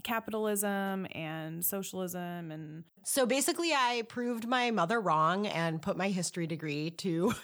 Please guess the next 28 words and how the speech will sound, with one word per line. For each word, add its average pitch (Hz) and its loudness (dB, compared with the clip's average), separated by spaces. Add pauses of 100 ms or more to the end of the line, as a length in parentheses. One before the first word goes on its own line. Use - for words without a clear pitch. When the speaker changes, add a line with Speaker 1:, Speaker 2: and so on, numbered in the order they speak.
Speaker 2:
<laughs> - -18
some 208 0
use 196 4 (280)
<laughs> - 0
for 220 2
this 214 0
episode 208 2
because 254 0 (120)
I 226 0
think 277 -4
there 262 4
is, 208 0
like, 180 0
a 180 2
lot 165 2
of 170 -4 (100)
awesome 156 -2
discussion 151 -4
happening 147 -4
around, 147 -2
like, 143 -6
the 165 -4
effect 147 -6
of 156 -6
capitalism 147 -4
on 147 0
our 139 -2
lives. 151 -2